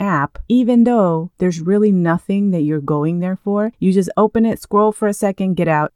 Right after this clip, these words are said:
That is because your phone is a cue for whatever habits you've built on it. Another example is if you want to eat healthier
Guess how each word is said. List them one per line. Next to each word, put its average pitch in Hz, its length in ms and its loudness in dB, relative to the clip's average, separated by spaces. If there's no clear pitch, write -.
That 175 240 0
is 208 120 0
because 202 400 -2
your 165 120 -2
phone 196 500 0
is 160 220 -4
a 156 80 -4
cue 175 640 -2
for 196 100 2
whatever 180 360 2
habits 175 480 -4
you've 147 240 -6
built 156 260 -2
on 107 160 -8
it. 85 140 -14
Another 185 340 -2
example 196 440 -2
is 180 280 -4
if 175 220 -4
you 196 180 2
want 196 320 -2
to - 240 -6
eat 170 140 -6
healthier 233 580 -4